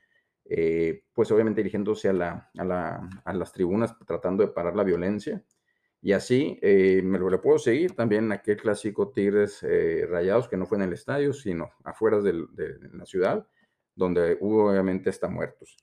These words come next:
Y también, si ta-, si mal no recuerdan, hasta hace un par, hasta hace tres semanas, los encapuchados en la salida del entrenamiento de Rayados, pues igual, no hubo, obviamente, violencia física, pero sí hubo violencia psicológica.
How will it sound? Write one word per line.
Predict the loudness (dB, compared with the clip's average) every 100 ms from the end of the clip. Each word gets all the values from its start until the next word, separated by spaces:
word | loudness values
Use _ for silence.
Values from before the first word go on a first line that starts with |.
| _ _ _ _ _
Y | 2 4 6
también, | 4 4 4 2 2 -4 -8
si | -8
ta-, | -6 -6 -6
si | -6
mal | -2 -2
no | -2
recuerdan, | 0 0 0 -2
hasta | -4 -4
hace | 0 0
un | 0 0
par, | 0 0 -4
hasta | -6 -2
hace | 0 2
tres | 2 0
semanas, | 0 0 -2 -4 -6
los | -12 -10
encapuchados | -10 -10 -14 -6 -2 -2 -2
en | -6
la | -6
salida | -4 0 2 2
del | 0 -4
entrenamiento | -8 -10 -10 -6 -2 2
de |
Rayados, | 4 4 6 2 0 _ _ _ _ _
pues | -12 -6
igual, | -2 2 2 0 -6
no | -2 2
hubo, | 2 2 2 0 2
obviamente, | 4 4 2 0 0
violencia | 0 0 -2 0
física, | 0 -2 -4 -6 -6 -12 _ _ 0
pero | 2 2
sí | 2
hubo | 2 4
violencia | 2 2 -2 -4
psicológica. | -6 -10 -10 -10 -14 _